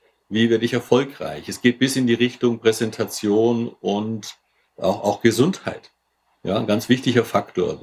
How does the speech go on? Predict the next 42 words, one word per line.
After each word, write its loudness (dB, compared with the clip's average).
Ich -20
glaub, -2
das -8
ist -10
allen 2
bewusst -2
seit 2
ein -12
paar 0
Jahren, 0
wie 2
wichtig 0
dieser 0
Faktor 0
ist 0
und -6
was -8
kann -4
ich -4
dazu 2
selbst 2
beitragen, -2
um -10
gesund 0
und -12
fit -4
zu -10
bleiben. -10
Also -2
alles 2
Bereiche, 2
die 0
dem 0
Unternehmen -2
zugutekommen, 0
dann 2
nicht -4
nur 0
um -6
Ausfallzeiten 0
zu -6
reduzieren 0